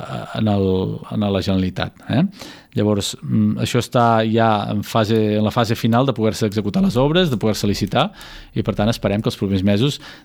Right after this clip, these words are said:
de fet ja vam dir que aquest any dos mil vint-i-quatre, eh, no seria, i, i, i propers, m'atreviria a dir, no serà unes legislatures de,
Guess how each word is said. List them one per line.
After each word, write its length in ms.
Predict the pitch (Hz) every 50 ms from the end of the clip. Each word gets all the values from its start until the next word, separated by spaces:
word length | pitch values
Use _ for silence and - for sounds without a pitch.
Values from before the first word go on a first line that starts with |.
| _
de 120 | - 117 -
fet 160 | 135 139 127
ja 100 | 123 120
vam 180 | 117 110 107 104
dir 200 | 107 123 139 135
que 140 | - 120 104
aquest 260 | - 113 110 - -
any 160 | 110 104 104 101 98
dos 140 | 101 95 101
mil 140 | 101 98 95 95
vint-i-quatre, 480 | 92 - 95 - - 104 - 123 151 185 - - - - - - - - - -
eh, 160 | - - - - - _ -
no 200 | 135 127 127 120 -
seria, 460 | - 117 113 113 113 110 110 107 107 -
i, 120 | 139 131
i, 240 | 127 - - 139 131 - - 131
i 40 |
propers, 400 | - 131 120 - 139 139 131 107
m'atreviria 480 | 110 117 110 117 113 107 107 104 101 101
a 40 | 107
dir, 80 | 107 107
no 80 | 107 113 -
serà 260 | - 139 131 123 110 104 104 101 - - - 120
unes 240 | 113 110 110 101
legislatures 720 | 110 110 92 107 101 101 104 - - 107 110 107 101 101 98
de, 140 | 107 104